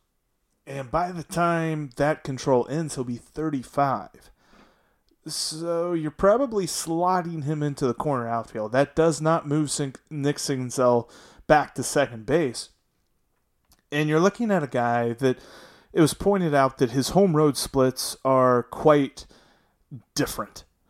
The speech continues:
There, there's a big gap there. And that's just, uh, being a Rocky, really. Most Rockies are phenomenal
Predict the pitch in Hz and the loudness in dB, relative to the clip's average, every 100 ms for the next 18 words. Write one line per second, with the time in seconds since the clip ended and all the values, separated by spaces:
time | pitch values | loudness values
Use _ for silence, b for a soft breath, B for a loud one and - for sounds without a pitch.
0 | _ _ - 131 135 131 123 113 143 123 | _ _ 2 4 6 4 2 2 0 0
1 | - 131 104 - _ - - - _ _ | -4 -2 -2 -4 _ -14 -14 -16 _ _
2 | - 170 165 160 147 233 240 233 - - | -4 0 0 0 0 2 2 2 0 -4
3 | - _ _ _ _ _ 170 160 190 - | -6 _ _ _ _ _ -4 2 2 2
4 | - - - - 147 143 143 139 131 120 | -4 -8 -16 -6 -2 0 2 2 0 -4
5 | - _ - 123 156 160 139 120 117 170 | -12 _ -8 0 0 0 0 0 4 4
6 | 196 - 101 - _ _ 135 185 131 107 | 4 -4 -18 -20 _ _ 0 2 2 -4
7 | b b b - 139 180 233 262 - 143 | b b b -6 4 8 8 4 2 4
8 | 135 127 127 117 113 - b b b b | 2 -2 -8 -10 -10 -14 b b b b
9 | b - 143 127 - - 135 127 180 165 | b 2 2 2 -4 -2 0 4 4 2
10 | 127 113 107 | 0 -2 -6